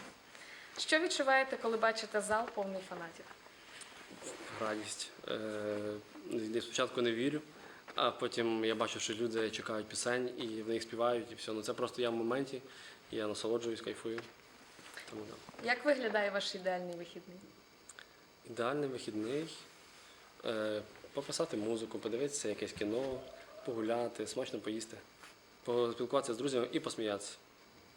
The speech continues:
Speaker 1: Найголовніше. Найсмішніший момент на сцені?
Speaker 2: Найсмішніший момент на сцені? <laughs> Е, ну, там сьогодні лопнув шарик. Я, я трохи злякався, але сподівався, що ніхто цього не бачив. Був момент, коли я собі, е,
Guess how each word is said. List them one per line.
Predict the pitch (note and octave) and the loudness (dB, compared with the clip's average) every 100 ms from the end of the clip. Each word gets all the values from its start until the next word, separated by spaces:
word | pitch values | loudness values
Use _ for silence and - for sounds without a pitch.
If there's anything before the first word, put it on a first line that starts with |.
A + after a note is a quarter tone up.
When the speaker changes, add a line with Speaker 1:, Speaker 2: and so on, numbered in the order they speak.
| F#3+ | -12
Speaker 1:
Найголовніше. | F#3+ F#3 F#3 F#3+ F3+ F3 - G#3+ - - - - - | -10 -6 -6 -4 -4 -6 -8 -10 -12 -12 -12 -14 -2
Найсмішніший | A#3+ D#4 E4+ C4+ B3 C4+ D4+ D#4+ | 6 6 6 2 2 4 6 6
момент | B3 G3+ G3+ G3+ | 4 4 2 0
на | G3 | -6
сцені? | F#3 - E3 E3+ F#3 - - - - - - - - - - A#2+ | -6 -4 -4 -6 -10 -14 -20 -20 -20 -20 -20 -20 -18 -16 -8 -4
Speaker 2:
Найсмішніший | A2+ B2 A2 C3 B2 B2 | -2 0 2 2 2 4
момент | A#2 B2 | 4 2
на | B2 | 0
сцені? | - B2+ D3 C#3 - - - - - - | 0 2 2 0 -4 -16 -20 -20 -12 0
<laughs> | C#3 C#3 - D3 - - - - - - - - - - - - - - - - | 0 0 0 0 -2 -16 -18 -20 -20 -18 -18 -16 -12 -10 -8 -8 -10 -14 -10 0
Е, | A#2+ A#2+ A#2+ B2 | 4 6 6 6
ну, | G3 - - | 4 2 0
там | A2 G#2 | 0 2
сьогодні | A#2+ A#2 | 4 4
лопнув | A2 A2+ G#2+ | 4 2 0
шарик. | A2 A2+ - - - - | -2 -4 -6 -10 -12 -2
Я, | C#3 B2+ B2 - | 4 6 4 4
я | B2+ | 4
трохи | B2 - - | 4 2 0
злякався, | A2+ A2+ D3 C3 | 2 6 6 6
але | G#2 | 0
сподівався, | A2 G#2+ G#2 G#2+ | 0 -2 -2 -4
що | - | -2
ніхто | G#2+ G#2 A2 | -2 0 0
цього | G#2+ | 0
не | G#2+ | 0
бачив. | G#2+ A2+ C#3+ - - - - | 0 -2 -6 -10 -10 -6 4
Був | C#3+ | 6
момент, | B2+ C3 | 6 4
коли | B2 A#2+ | 2 2
я | A#2+ | 2
собі, | A#2 | 2
е, | A#2 | 2